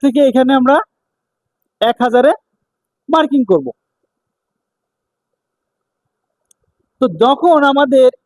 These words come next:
এই দুটো সেন্টার নেওয়া হলো এক হাজার, এক হাজার করে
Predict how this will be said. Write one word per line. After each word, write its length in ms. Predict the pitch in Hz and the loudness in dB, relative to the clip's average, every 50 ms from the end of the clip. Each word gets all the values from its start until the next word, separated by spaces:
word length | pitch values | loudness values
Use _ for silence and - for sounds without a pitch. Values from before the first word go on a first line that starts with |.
| - | -2
এই 220 | 240 262 294 311 285 | -2 0 0 0 0
দুটো 260 | 320 311 - 294 269 | 0 0 0 0 -4
সেন্টার 460 | - - 269 269 269 - - 247 240 | -2 -2 -2 -2 -2 -4 -4 -4 -4
নেওয়া 320 | 214 208 233 247 269 285 254 | -2 -2 0 0 2 2 2
হলো 220 | 233 220 214 208 240 - - | 0 2 2 2 0 0 -2
এক 160 | 214 233 240 - | -4 -6 -4 -4
হাজার, 240 | 254 254 233 262 247 | -4 -2 0 0 0
এক 80 | 247 - - | 0 0 -2
হাজার 200 | 240 220 233 226 | -2 0 -2 -2
করে 240 | - - 190 185 214 | -2 -2 -2 0 -2